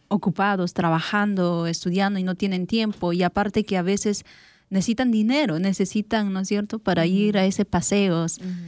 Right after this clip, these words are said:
Speaker 1: Y creo que es una, una ayuda para nosotros como latinos, que es lo que ustedes están haciendo. Y nos gustaría, pues, que se difunda más, ¿no?,
Speaker 2: Ujú.
Speaker 1: sobre lo que están haciendo.
Speaker 2: Bueno, muchas gracias. Mira, eh, como una or-,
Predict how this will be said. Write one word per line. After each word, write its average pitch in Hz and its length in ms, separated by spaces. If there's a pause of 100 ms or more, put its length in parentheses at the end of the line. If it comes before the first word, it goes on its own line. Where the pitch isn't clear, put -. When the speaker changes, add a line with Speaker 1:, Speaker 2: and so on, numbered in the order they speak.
(280)
Speaker 1:
Y 190 120
creo 233 160
que 262 80
es 240 120
una, 226 300 (340)
una 220 240
ayuda 196 420 (240)
para 175 180
nosotros 185 340
como 180 200
latinos, 185 640
que 170 120
es 180 80
lo 175 120
que - 120
ustedes 180 240
están 185 200
haciendo. 180 520 (480)
Y 185 460
nos 185 160
gustaría, 180 500
pues, 180 340 (140)
que 170 260
se 170 160
difunda 190 460
más, 165 440
¿no?, 170 180
Speaker 2:
Ujú. 196 100
Speaker 1:
sobre 175 640
lo 185 160
que - 80
están 170 200
haciendo. 175 380 (300)
Speaker 2:
Bueno, 190 200
muchas 196 220
gracias. 208 520
Mira, 196 320
eh, - 200 (200)
como 190 300
una 220 380
or-, 175 220